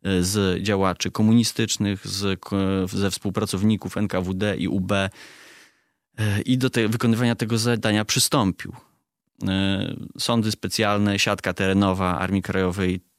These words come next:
wytypowywała osoby, y, które, które, no, w zasadzie skazano w ten sposób na, na śmierć <clears throat> za zdradę, e,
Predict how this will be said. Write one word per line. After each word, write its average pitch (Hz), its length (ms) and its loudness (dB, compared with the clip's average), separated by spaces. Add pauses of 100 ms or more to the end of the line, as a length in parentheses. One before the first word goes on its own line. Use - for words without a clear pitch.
(140)
wytypowywała 101 1160 0 (340)
osoby, 92 640 0 (520)
y, 95 280 -2 (440)
które, 107 340 0
które, 110 420 0
no, 117 200 2
w 95 100 -2
zasadzie 110 480 0 (640)
skazano 123 600 2
w - 80 -12
ten 90 140 0
sposób 90 480 -6
na, 90 220 -2 (460)
na 104 160 2
śmierć 110 440 0 (260)
<clears throat> 170 260 4
za 113 300 4
zdradę, 110 560 0 (920)
e, 104 360 4